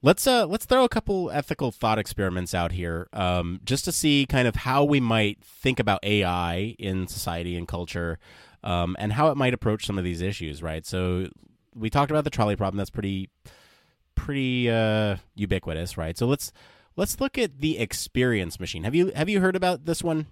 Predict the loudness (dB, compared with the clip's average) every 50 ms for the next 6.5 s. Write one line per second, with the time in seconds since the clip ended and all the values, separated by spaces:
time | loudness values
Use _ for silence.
0 | _ 0 2 2 2 2 0 -2 -6 _ -2 -2 -2 -2 -2 -2 0 2 2 2
1 | 2 0 -2 -2 -2 0 0 0 -2 -2 -6 -12 -20 -20 _ _ _ _ _ _
2 | _ _ _ _ _ _ _ _ _ _ _ _ _ _ _ _ _ _ _ _
3 | _ _ _ _ _ _ _ _ _ _ _ _ 4 6 8 8 8 6 4 4
4 | 4 6 6 6 6 6 6 6 6 8 8 8 8 6 6 4 2 -4 -12 -18
5 | -20 -20 _ _ _ _ _ _ _ -10 -8 -8 -8 -10 -2 0 2 2 2 2
6 | 2 4 8 8 8 8 6 2 -8